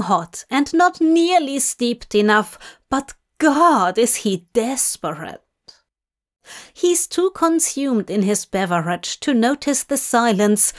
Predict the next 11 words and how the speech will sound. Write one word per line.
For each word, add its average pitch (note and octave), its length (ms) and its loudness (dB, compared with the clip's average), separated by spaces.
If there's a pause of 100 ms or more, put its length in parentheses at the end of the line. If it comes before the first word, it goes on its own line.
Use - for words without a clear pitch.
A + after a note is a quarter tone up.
(240)
until E4 400 0
Crowley C4 560 2
shifts - 580 -6
on F3+ 160 -2
his F3 220 -4
feet, - 640 -8 (200)
clearing G3 540 0
his F3+ 260 -2
throat. E3 560 -4 (2250)
"Ahem. F#3+ 680 0 (520)
Look, G#3+ 480 2